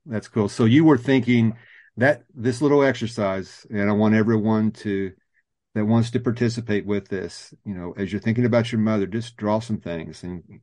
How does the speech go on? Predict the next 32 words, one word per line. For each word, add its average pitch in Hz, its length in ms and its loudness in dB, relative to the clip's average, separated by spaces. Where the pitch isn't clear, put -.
Kim 101 240 -2
s-, - 200 -14
has 95 180 -6
shared 104 280 -4
some 98 140 -8
things 98 280 -6
that - 100 -14
she 110 180 0
drew 87 380 -4
that 95 540 -4
as 95 160 -8
she 107 100 -8
thinks 107 260 -2
of 95 80 -4
her 98 120 -4
mother, 98 440 -4
these 95 300 -8
little 101 160 -4
pictures, 98 720 -4
and 117 120 2
they - 20 6
don't 156 120 6
have 165 100 4
to 143 40 -4
be 151 120 4
masterpieces. 117 760 0
These 123 220 2
are 135 80 0
just 131 260 -4
little 117 540 -2
ideas 107 640 -4
that 95 220 -8